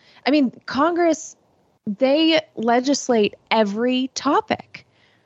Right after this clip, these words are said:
So to look into these laws, you have to become an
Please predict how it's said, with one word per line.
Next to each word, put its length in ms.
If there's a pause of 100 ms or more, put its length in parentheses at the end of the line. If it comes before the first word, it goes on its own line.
So 200
to 100
look 360
into 280
these 300
laws, 360
you 80
have 240
to 80
become 280
an 80